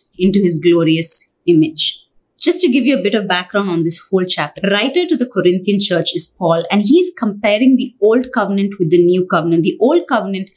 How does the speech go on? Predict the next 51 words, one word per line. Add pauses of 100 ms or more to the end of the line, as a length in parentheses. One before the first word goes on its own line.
(260)
was
what
God
made
with
Abraham,
and
it
was,
it
was
always
mediated
by
the
blood
of
sheep
and
ram
and
other
things. (360)
But
the
new
covenant (420)
was
done
with
the,
with
the,
with
Jesus
as
the
mediator,
and
his
blood
was
the
perfect
sacrifice
that
gave
us (100)
once
and
for,